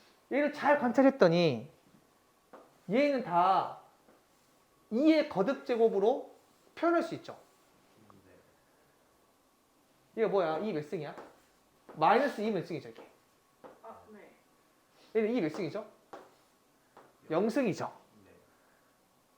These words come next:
Speaker 1: 그리고 심지어 와이 원, 와이 투도 이렇게 바꾸거나 이렇게 바꿀 수가 있는데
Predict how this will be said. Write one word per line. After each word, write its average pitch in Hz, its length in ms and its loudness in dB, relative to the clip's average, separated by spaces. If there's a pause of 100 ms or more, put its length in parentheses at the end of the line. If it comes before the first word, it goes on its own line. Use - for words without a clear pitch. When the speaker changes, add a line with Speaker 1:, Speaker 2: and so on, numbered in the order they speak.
(300)
Speaker 1:
그리고 - 100 -4
심지어 330 840 4 (160)
와이 196 380 4
원, 302 200 10
와이 202 340 0
투도 185 420 2 (1600)
이렇게 285 560 6
바꾸거나 202 760 -2
이렇게 220 420 -2
바꿀 190 240 -4
수가 190 160 2
있는데 180 600 8